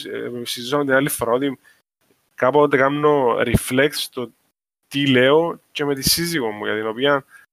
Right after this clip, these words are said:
θέλω να πιστεύω ότι έβιωνε η βία, ας πούμε. Αλλά κάποτε είναι το self-reflection και η κριτική που πρέπει να παίζει.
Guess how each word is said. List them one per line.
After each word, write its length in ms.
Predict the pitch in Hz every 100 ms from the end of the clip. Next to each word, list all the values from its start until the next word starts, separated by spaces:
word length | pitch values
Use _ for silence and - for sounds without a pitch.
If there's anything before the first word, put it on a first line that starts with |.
| _ _
θέλω 320 | - 143 139
να 80 | 151
πιστεύω 340 | 135 - 151 -
ότι 340 | 175 165 175
έβιωνε 580 | - 160 156 165 143 123
η 40 | 110
βία, 260 | 107 101
ας 240 | 92 90 -
πούμε. 120 | _ -
Αλλά 240 | 117 139
κάποτε 580 | 151 165 160 117 113 - _ _ _ 131
είναι 280 | 120 143
το 100 | 151 147
self-reflection 1040 | 160 156 160 147 - - 160 160 - 160
και 120 | 156
η 60 | 147
κριτική 460 | 151 127 113 135
που 100 | 147
πρέπει 220 | - 151 151
να 140 | 131
παίζει. 340 | 143 139 120